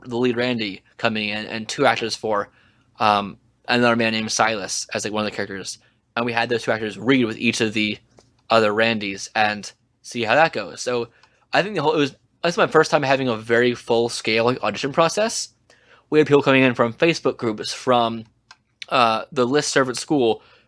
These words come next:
or from backstage, and I'm glad we had all those outlets because we would not have cast this otherwise. Overall, I would say do not make a short film that you don't, that you don't think you can do, uh, especially for a senior film.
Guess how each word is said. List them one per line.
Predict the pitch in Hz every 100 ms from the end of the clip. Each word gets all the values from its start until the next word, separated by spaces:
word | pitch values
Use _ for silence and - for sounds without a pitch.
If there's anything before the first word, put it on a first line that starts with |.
| _
or | 120 120 117
from | - 127 123
backstage, | 135 147 - 123 107 98 -
and | 123 117
I'm | 117
glad | 117 123 131
we | 135
had | - 131
all | 127
those | 123
outlets | 117 151 - 82 -
because | 110 113 95
we | 107 117
would |
not | 117 120
have | 117
cast | - 120 -
this | 120
otherwise. | 131 156 73 71 - - _ _ -
Overall, | 131 147 143 131 131 127 _ _ _ _ _ _ _
I | 123
would | 143 143
say | - 147 135 127 120 - _ _ _ _ 131 123
do | 156
not | 180 175
make | 151 151
a |
short | 135 147 139
film | 160 165 151 - - _
that | -
you | 117
don't, | 113 117
that | 120
you | 117
don't | 123 117
think | 120
you | 120
can | 117
do, | 135 117 - _ _ - - - - - - _ _ _ _
uh, | 131 135 135 - -
especially | - 160 160
for | 160
a |
senior | 143 160 139
film. | 170 135 104